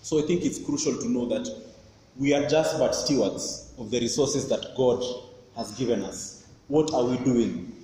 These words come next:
with what God has given us? You've seen the one who was faithful in what he was given, he was added even more by God. And that's what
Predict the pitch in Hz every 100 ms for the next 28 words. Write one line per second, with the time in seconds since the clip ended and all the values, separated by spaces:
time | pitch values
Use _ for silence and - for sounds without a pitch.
0 | - - - - - 117 117 123 127 -
1 | - 110 104 98 117 104 92 - - -
2 | - - - - - 101 147 - - -
3 | - - - - - - 120 131 - 170
4 | 143 151 - - - - - - - -
5 | - - - 135 160 160 151 - - -
6 | - 151 127 - - 156 156 156 107 92
7 | - - - - - - - - - -
8 | 131 127 135 160 139 117 95 135 117 98
9 | - - 131 120 117 127 135 123 104 -
10 | - - - - - - _ _ - _
11 | - 127 120 107 104 101 - - - 101
12 | 110 110 - - 135 131 160 160 160 139
13 | 135